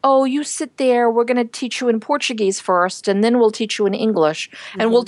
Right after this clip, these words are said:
Speaker 1: teach you this in Portuguese." This, uh, no, there was nothing of that.
Speaker 2: Yeah.
Speaker 1: It was total immersion. And for someone who went through total immersion, I am all for total immersion. I
Speaker 2: Yeah.
Speaker 1: really am.
Speaker 2: That is the best, best way.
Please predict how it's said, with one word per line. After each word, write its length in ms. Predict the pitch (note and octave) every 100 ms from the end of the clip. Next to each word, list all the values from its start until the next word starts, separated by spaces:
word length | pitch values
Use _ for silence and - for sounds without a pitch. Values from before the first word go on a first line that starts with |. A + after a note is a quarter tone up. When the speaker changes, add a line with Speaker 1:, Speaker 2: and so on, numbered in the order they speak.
| D4+
Speaker 1:
teach 180 | C#4+ -
you 80 |
this 260 | B3 A#3+ -
in 80 | A3+
Portuguese." 640 | C#4+ C#4 - G3+ F3+ F3+
This, 240 | G3 G#3 -
uh, 80 | - - _
no, 560 | A3 A3 A#3 E4+ B3+ D#3+ -
there 100 | G3+
was 160 | G3+
nothing 560 | G#3 G3+ G3+ D#4 - G3+
of 160 | D#3+ -
that. 260 | D3+ D#3+ - - - - -
Speaker 2:
Yeah. 220 | E3+ A#3
Speaker 1:
It 40 | E3+
was 600 | A3+ G#3 G3+ G3+ F#3+ - _ _ -
total 520 | - A#3+ A#3+ A#3 A3+
immersion. 600 | G3 F3+ F3 F3 D#3+ D#3+ - - - -
And 280 | G3+ G3+ G3+
for 240 | - G3+
someone 520 | G3 - B3 B3 A#3+ A#3
who 360 | A3+ G#3+ G3+
went 220 | G3 B3 -
through 220 | - C4+
total 400 | - C4 B3 A#3+
immersion, 640 | A#3 A3+ A#3 - A#3+ A#3 - - - -
I 120 | F#3+
am 340 | G3+ G3+ G3 G3
all 200 | - F3
for 300 | F3 - D3+
total 360 | D3+ - D3+ D#3
immersion. 460 | D#3+ E3 F3 G3 E3+ _ -
I 80 | G#3+
Speaker 2:
Yeah. 60 |
Speaker 1:
really 240 | A#3+ C4+ B3+
am. 300 | B3 B3 F3
Speaker 2:
That 140 | D#4+
is 100 | E4+
the 100 | -
best, 340 | F3+ D#3+ D3 - -
best 280 | E3+ D#3+ -
way. 280 | D#3 D3